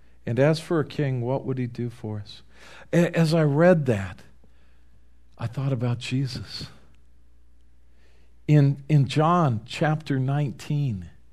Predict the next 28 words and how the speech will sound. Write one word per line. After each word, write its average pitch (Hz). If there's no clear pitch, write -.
uh, 131
Jesus 127
is 107
before 113
Pilate. 127
A-, 156
and 160
Pilate 202
i-, -
is 160
talking 220
to 147
the 117
people, 117
and 117
he's, 113
he's 117
trying 214
to -
get 117
them 113
to 113
let 107
Jesus 107
go. 139
A-, 170
and, 185
and 175